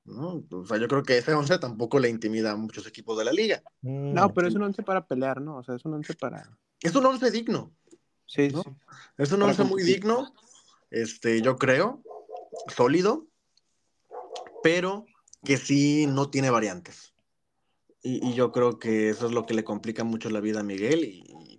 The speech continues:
Speaker 1: pues, al mismo plantel.
Speaker 2: Correcto. Entonces, Raúl,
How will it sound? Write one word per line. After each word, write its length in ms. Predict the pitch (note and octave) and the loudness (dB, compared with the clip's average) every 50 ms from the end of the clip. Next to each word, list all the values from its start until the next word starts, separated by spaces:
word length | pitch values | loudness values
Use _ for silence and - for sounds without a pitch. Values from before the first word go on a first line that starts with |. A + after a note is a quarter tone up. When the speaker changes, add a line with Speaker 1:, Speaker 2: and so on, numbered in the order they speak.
| _ _ | _ _
Speaker 1:
pues, 160 | - - - - | -18 -16 -10 -6
al 200 | F2+ G2 G2 G#2 | -4 -4 -2 -2
mismo 240 | A#2 B2+ C#3+ C#3+ | -2 -2 -2 -2
plantel. 420 | - A2 G2+ F2+ F2+ - - - _ _ _ _ _ _ _ _ _ _ _ _ _ _ _ _ _ _ _ _ _ _ _ - - - - - _ _ - | 0 -2 -4 -2 -4 -8 -8 -8 _ _ _ _ _ _ _ _ _ _ _ _ _ _ _ _ _ _ _ _ _ _ _ -8 -8 -8 -8 -20 _ _ -6
Speaker 2:
Correcto. 560 | - G#2+ G#2 F#2+ G2+ G2+ G2 - - - G#2+ | -4 -4 -2 -2 -2 -4 -4 -6 -6 -8 -8
Entonces, 500 | G2 - - - B2+ B2 A2+ - B2+ A2+ | -8 -6 -2 0 0 0 2 0 0 4
Raúl, 480 | A2+ A2+ A2+ A2 G#2 G2 F#2+ G#2 G#2 | 6 6 8 8 6 4 0 -4 -12